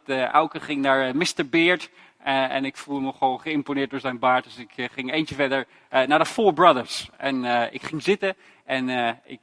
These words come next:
eh, kreeg een knipbeurt, eh, door Max. En, eh, Max was de kapper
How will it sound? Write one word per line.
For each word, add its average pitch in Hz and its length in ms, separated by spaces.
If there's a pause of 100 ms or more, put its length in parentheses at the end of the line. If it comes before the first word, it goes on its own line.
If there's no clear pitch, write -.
eh, 113 260
kreeg 180 180
een 180 80
knipbeurt, 175 640 (240)
eh, 135 260
door 151 220
Max. 160 460 (220)
En, 139 260
eh, 127 160
Max 170 280
was 165 160
de 170 80
kapper 165 460